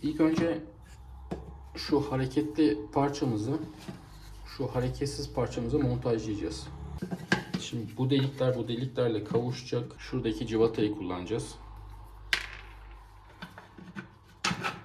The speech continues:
Şuradan geçirip karşıdan çıkaracağız.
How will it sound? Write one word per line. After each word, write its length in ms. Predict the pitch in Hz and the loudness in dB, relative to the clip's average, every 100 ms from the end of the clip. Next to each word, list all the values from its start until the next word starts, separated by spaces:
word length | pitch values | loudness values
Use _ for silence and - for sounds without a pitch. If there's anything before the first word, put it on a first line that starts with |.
| - - - - - - | -18 -20 -20 -20 -20 -16
Şuradan 500 | - - 101 92 92 - - - - 135 | -12 -8 -4 -2 -4 -2 6 6 4 -8
geçirip 580 | 120 110 - 98 95 - | -2 -2 0 0 4 4
karşıdan 460 | 107 104 - 95 95 | 4 2 0 -6 -6
çıkaracağız. 720 | - 113 113 107 113 - - | -2 0 2 0 -4 -6 -12